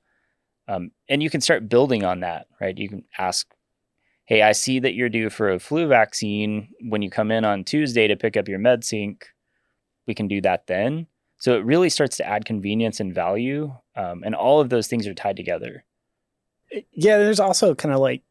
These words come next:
Speaker 2: you know, telehealth start to try to do that to a degree, right? Even not so much even just, like, your doctor's on demands or whatever, right? All the services that they're personal, like, at least in the first, like,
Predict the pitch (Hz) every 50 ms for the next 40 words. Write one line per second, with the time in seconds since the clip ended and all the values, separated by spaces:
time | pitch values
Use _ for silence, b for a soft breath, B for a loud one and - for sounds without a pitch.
0 | _ _ 190 202 202 170 - - 185 160 160 139 123 139 120 - - - 131 123
1 | - - _ - 123 - - - - 135 120 117 120 117 117 117 110 107 107 104
2 | 104 104 - _ _ - - 127 117 120 117 120 120 117 113 117 117 120 131 147
3 | 165 170 180 160 151 131 b b b b b b b b b b - 170 190 196
4 | - - - 208 190 175 170 165 - - 180 156 160 151 139 - 147 - - 143
5 | 127 - 139 127 135 127 120 120 - 127 120 120 120 117 117 113 117 120 117 117
6 | 113 113 113 113 120 120 117 117 120 127 120 117 113 113 117 113 110 113 117 120
7 | 120 113 117 113 120 120 - - 135 123 123 120 - - 131 120 117 - 127 120
8 | 120 - _ _ _ _ _ _ _ _ _ _ _ _ _ _ 175 190 214 202
9 | - 226 240 247 - 320 269 240 208 190 175 175 175 165 - - 160 135 131 143
10 | 151 143 - - 160 151 147 139 131 - - 143 131 127 - - - - 127 -
11 | -